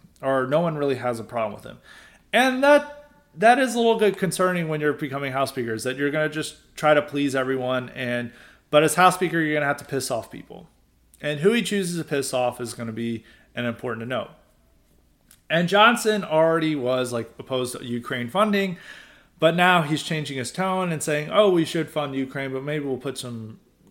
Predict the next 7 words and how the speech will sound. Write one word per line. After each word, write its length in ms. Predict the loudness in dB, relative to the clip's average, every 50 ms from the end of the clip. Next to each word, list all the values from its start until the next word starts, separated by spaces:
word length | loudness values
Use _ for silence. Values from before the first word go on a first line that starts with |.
| -18 -16
um, 440 | -14 -12 -12 -12 -14 -16 -20 -20 -20 -20 -20 _ _ -4
restrictions 640 | -4 -4 -4 -2 -4 -4 -4 -4 -10 -10 -10 -10
on 200 | -12 -12 -12 -12
it 120 | -10 -10 -8
or 180 | -8 -8 -8
some, 460 | -8 -10 -10 -8 -8 -8 -8 -8 -8 -8
uh, 180 | -10 -10 -12